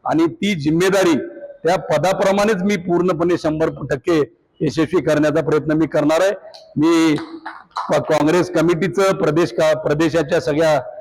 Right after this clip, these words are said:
महाराष्ट्रातल्या सगळ्या नेत्यांचा आभार मानतो आणि आज माझा समाज बांधवांच्या वतीने या ठिकाणी जाहीर नागरी सत्कार केला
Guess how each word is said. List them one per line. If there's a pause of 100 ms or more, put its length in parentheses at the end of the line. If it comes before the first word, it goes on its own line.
(200)
महाराष्ट्रातल्या
सगळ्या
नेत्यांचा
आभार
मानतो (340)
आणि
आज
माझा (680)
समाज
बांधवांच्या
वतीने
या
ठिकाणी (420)
जाहीर
नागरी
सत्कार
केला